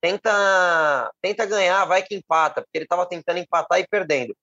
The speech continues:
O Silvinho até nisso melhorou, ele tem colocado os caras pra frente, contra o Sport, tava zero a zero, ele tira um volante, coloca um meia, agora ele tirou o Cantillo, colocou o Jô,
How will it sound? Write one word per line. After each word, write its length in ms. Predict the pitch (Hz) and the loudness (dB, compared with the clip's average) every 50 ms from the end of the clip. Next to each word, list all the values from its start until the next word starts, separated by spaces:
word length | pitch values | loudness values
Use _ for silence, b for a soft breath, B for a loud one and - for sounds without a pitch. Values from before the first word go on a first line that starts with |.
| _ _ | _ _
O 80 | - 151 | -18 -10
Silvinho 300 | - 214 202 202 233 233 | -8 -6 -4 -2 -2 -2
até 220 | 240 - 277 285 | 0 0 0 0
nisso 300 | 262 233 262 277 - 285 | 0 0 -2 -2 -2 -4
melhorou, 440 | 294 285 285 311 262 233 214 220 185 | -2 0 0 2 4 4 4 4 2
ele 140 | 143 139 139 | 2 0 -2
tem 160 | - 156 165 | -6 -10 -6
colocado 360 | - 196 202 - - 208 196 | -4 -4 -4 -2 -2 -2 -4
os 80 | 185 - _ | -4 -6 _
caras 200 | - 151 156 147 - | -2 0 0 0 0
pra 160 | - 196 202 - | -2 -2 -2 -2
frente, 340 | - 180 180 180 175 165 - _ | -2 -2 -2 -2 -2 -6 -8 _
contra 200 | - 147 139 160 | -8 -6 -6 -6
o 20 | 156 | -8
Sport, 540 | - - - - 156 156 139 - - - - - _ _ _ _ _ _ _ | -10 -4 0 2 2 2 2 0 -4 -10 -18 -20 _ _ _ _ _ _ _
tava 220 | - 139 139 139 135 | -2 0 0 0 2
zero 220 | 139 160 175 180 | 2 2 2 4
a 80 | 165 147 | 2 2
zero, 220 | 135 156 151 143 | 2 0 0 0
ele 160 | 143 131 135 | -2 -4 -8
tira 200 | - - 180 180 | -8 -6 -4 -4
um 80 | 196 175 | -2 0
volante, 400 | 156 160 151 147 156 156 - - | 0 0 2 2 0 -2 -4 -4
coloca 340 | - 143 135 135 131 - - | -2 0 0 0 0 -2 -6
um 80 | 196 196 | -8 -6
meia, 520 | 170 170 180 180 180 170 170 165 160 139 - _ _ _ _ - | -4 -2 0 0 0 0 0 0 -2 -2 -6 _ _ _ _ -4
agora 360 | 127 131 123 139 170 175 175 | -2 -2 0 0 0 0 0
ele 120 | 160 156 | -4 -6
tirou 460 | - - - 151 147 180 202 196 185 175 | -8 -8 -6 -4 -2 0 0 0 -2 -2
o 60 | - | -4
Cantillo, 400 | - 175 156 - - 165 156 - | -4 -6 -8 -6 -8 -12 -8 -4
colocou 400 | 147 143 131 - - 160 196 220 | -4 -4 -2 -2 -2 -2 -2 -2
o 40 | 190 | -2
Jô, 460 | 139 160 165 175 185 196 190 - | -2 -2 0 0 0 0 -2 -4